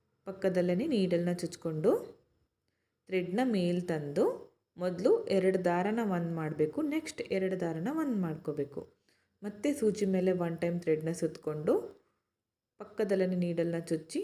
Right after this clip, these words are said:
ಮೊದಲು ಎರಡು ದಾರನ ಒಂದು ಮಾಡಬೇಕು, ನೆಕ್ಸ್ಟ್ ಎರಡು ದಾರನ ಒಂದು ಮಾಡಬೇಕು. ಡಬಲ್ ಕ್ರೋಶೆ ಕಂಬ ಆಗುತ್ತೆ. ಸ್ಟಾರ್ಟಿಂಗಲ್ಲಿ ಟೂ ಚೈನ್ಸ್ ಹಾಕ್ಕೊಂಡಿದ್ನಲ್ಲ, ಅದನ್ನು ಕೂಡ ನಾನು ಡಬಲ್ ಕ್ರೋಶೆ ಕಂಬ ಅಂತ ಕೌಂಟ್ ಮಾಡ್ತೀನಿ.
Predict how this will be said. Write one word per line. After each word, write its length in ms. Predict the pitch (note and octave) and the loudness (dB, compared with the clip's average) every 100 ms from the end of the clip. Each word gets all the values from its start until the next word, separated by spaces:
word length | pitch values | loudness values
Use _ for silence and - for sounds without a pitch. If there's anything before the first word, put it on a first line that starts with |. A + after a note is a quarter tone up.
| - F#3+ | -6 -4
ಮೊದಲು 320 | F3 E3+ B3 - | -4 2 2 4
ಎರಡು 280 | F#3 F3 F3 | 2 2 2
ದಾರನ 320 | E3+ E3+ F3 | 0 0 0
ಒಂದು 220 | F3 E3+ | -2 -2
ಮಾಡಬೇಕು, 400 | E3+ E3+ F3+ G3 D4+ | -4 -4 -4 -4 -4
ನೆಕ್ಸ್ಟ್ 340 | D4+ - - - | -4 -8 -10 -6
ಎರಡು 220 | F#3+ F#3 | -4 -2
ದಾರನ 260 | F3 D#3+ G3 | -2 -2 -4
ಒಂದು 200 | C#4+ A3+ F3+ | -4 -2 -2
ಮಾಡಬೇಕು. 420 | D#3+ D#3 D3 - - | -2 -2 -2 -4 -2
ಡಬಲ್ 260 | A#3 B3 A3+ | 2 2 0
ಕ್ರೋಶೆ 260 | G3 G3 | -2 -4
ಕಂಬ 260 | F#3 E3 D#3 | -4 -2 -2
ಆಗುತ್ತೆ. 400 | D3+ D3 D3 D#4+ A#4 - _ _ _ _ _ _ _ | -2 -4 -4 -6 -6 -12 _ _ _ _ _ _ _
ಸ್ಟಾರ್ಟಿಂಗಲ್ಲಿ 720 | - B3 B3+ B3+ A#3+ A3 D4 | -8 -6 0 2 4 4 2
ಟೂ 180 | F4 C#4 C#4 | 4 4 4
ಚೈನ್ಸ್ 320 | C4+ B3+ A#3+ | 4 2 2
ಹಾಕ್ಕೊಂಡಿದ್ನಲ್ಲ, 720 | G3+ F3+ F3+ F3 E3+ E3 E3 C4+ G4+ - _ - | -4 0 2 4 4 2 0 0 -2 -10 _ -8
ಅದನ್ನು 320 | A3+ C4+ D#4 D#4 | -2 0 0 4
ಕೂಡ 220 | A3 G3 F#3+ | 4 6 2
ನಾನು 280 | F3+ F#3 F#4 | 0 0 2
ಡಬಲ್ 280 | C#4+ C4 C#4+ | 4 4 4
ಕ್ರೋಶೆ 280 | C4+ A#3 A3+ | 4 2 2
ಕಂಬ 240 | G#3 F#3 F3+ | 0 0 0
ಅಂತ 260 | E3 D#3+ B3 | -2 -2 -2
ಕೌಂಟ್ 320 | B3 A3 G3 | 0 -2 -2
ಮಾಡ್ತೀನಿ. 480 | F3 D#3 - D#3 A3 | -4 -4 -4 -2 -2